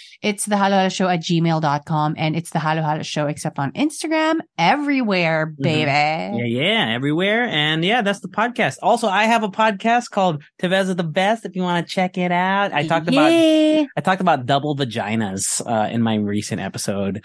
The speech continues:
Speaker 1: It is possible,
Speaker 2: It's a real
Speaker 1: but I would
Speaker 2: thing.
Speaker 1: not, I do not want to
Speaker 2: One
Speaker 1: have
Speaker 2: in
Speaker 1: another
Speaker 2: two thousand,
Speaker 1: one.
Speaker 2: Rika G. One in
Speaker 1: No.
Speaker 2: two thousand women have it. I was
Speaker 1: No,
Speaker 2: so surprised.
Speaker 1: that com-,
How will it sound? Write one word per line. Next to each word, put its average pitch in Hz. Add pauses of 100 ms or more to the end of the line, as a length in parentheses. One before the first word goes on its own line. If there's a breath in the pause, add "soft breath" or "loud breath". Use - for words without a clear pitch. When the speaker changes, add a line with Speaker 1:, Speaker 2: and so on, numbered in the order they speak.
Speaker 1:
It 320
is 370
possible, 240
Speaker 2:
It's 226
a 240
real 247
Speaker 1:
but 247
I 254
would 254
Speaker 2:
thing. 339
Speaker 1:
not, 208 (140)
I 254
do 208
not 254
want 214
to 226
Speaker 2:
One 311
Speaker 1:
have 330
Speaker 2:
in 262
Speaker 1:
another 277
Speaker 2:
two 214
thousand, 254
Speaker 1:
one. 226
Speaker 2:
Rika 220
G. 208
One 233
in 240
Speaker 1:
No. 175
Speaker 2:
two 165
thousand 214
women 220
have 208
it. 202
I 185
was 339
Speaker 1:
No, 190
Speaker 2:
so -
surprised. 208
Speaker 1:
that 302
com-, -